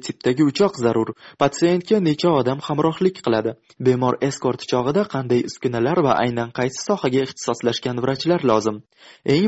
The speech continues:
muhimi, qayerdan qayerga olib boriladi? Shulardan kelib chiqib narx belgilanadi. Bitta terapevt va bitta hamshiradan iborat oddiy tibbiyot uchog'i parvozi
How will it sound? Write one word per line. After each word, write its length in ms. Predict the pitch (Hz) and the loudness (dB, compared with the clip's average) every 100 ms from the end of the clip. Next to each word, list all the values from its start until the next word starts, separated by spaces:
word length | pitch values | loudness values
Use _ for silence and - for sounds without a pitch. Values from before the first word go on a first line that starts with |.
| 190 | 0
muhimi, 280 | - 107 104 - | 0 -2 -2 0
qayerdan 440 | 113 110 110 113 117 | 0 0 0 -4 0
qayerga 360 | 120 113 113 123 | 0 2 2 2
olib 160 | 151 175 123 | 2 2 0
boriladi? 380 | 113 113 113 107 - - - | 0 -2 -2 -6 -10 -20 -6
Shulardan 400 | 123 113 107 113 110 | 0 0 0 -2 -2
kelib 200 | 117 123 - | -2 -2 -4
chiqib 200 | - 190 123 | -4 -4 -2
narx 180 | 104 - | -4 -2
belgilanadi. 540 | 120 110 113 113 110 110 - _ _ - - | -2 0 0 -2 -2 -2 -6 _ _ -20 -2
Bitta 240 | 156 185 196 180 | -2 2 0 2
terapevt 480 | 123 113 139 160 - | 0 0 0 -2 0
va 80 | 127 120 | 0 -2
bitta 200 | - 127 | -4 -6
hamshiradan 560 | 131 123 135 123 120 120 - | -4 -2 0 0 0 -2 -2
iborat 300 | 127 123 120 - | 0 0 -2 -2
oddiy 260 | 123 120 117 | -2 -2 -4
tibbiyot 360 | - 120 120 113 - | -4 -2 -2 -2 -6
uchog'i 300 | - 123 117 | -4 -4 -2
parvozi 420 | 127 127 131 139 | -2 0 0 0